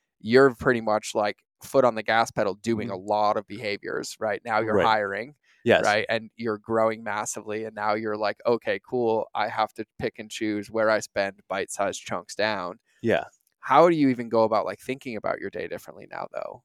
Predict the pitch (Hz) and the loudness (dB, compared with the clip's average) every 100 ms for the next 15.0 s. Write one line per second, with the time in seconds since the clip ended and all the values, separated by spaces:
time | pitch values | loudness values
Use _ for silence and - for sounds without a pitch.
0 | - 104 104 - 117 110 101 104 131 127 | -4 -2 -2 -4 -4 -2 -4 2 2 4
1 | 123 113 113 110 110 101 98 101 98 95 | 4 2 -2 -12 -8 -6 -6 -4 -6 -6
2 | 104 98 87 _ - 123 113 113 - 101 | -8 -12 _ _ 0 2 2 -2 -10 -6
3 | 95 101 _ - 113 104 98 - 107 95 | -4 -4 _ -14 -10 -10 -6 0 0 0
4 | - - 101 95 - - 117 117 95 98 | -8 -12 -10 -10 -4 0 2 2 0 -2
5 | - - - 98 98 - 135 113 101 98 | -6 -10 -10 -10 -6 -2 0 0 0 -2
6 | - 98 - 104 95 101 95 - 87 95 | -4 -6 -2 -4 -4 -6 -6 -6 -6 -8
7 | 92 90 101 - - - 117 117 101 80 | -8 -10 -10 -14 -18 -12 2 8 8 6
8 | - _ 113 110 - 120 110 107 98 _ | -8 _ -6 -6 0 2 2 2 -2 _
9 | _ _ - 123 120 165 - - - 151 | _ _ -2 -2 2 0 0 -10 -2 0
10 | 151 131 117 - 120 131 151 131 113 131 | 4 4 2 -2 2 4 4 4 4 4
11 | 143 123 110 110 110 113 127 131 147 202 | 4 0 -4 -6 -6 -2 0 2 4 4
12 | - 135 117 127 101 107 104 113 131 123 | 6 6 6 2 0 -4 -2 -2 -2 -2
13 | 123 120 113 110 120 156 135 131 123 117 | 2 2 0 0 2 2 4 4 4 2
14 | 123 120 101 110 107 117 143 120 - 95 | 0 0 -6 -10 0 2 4 2 -2 -8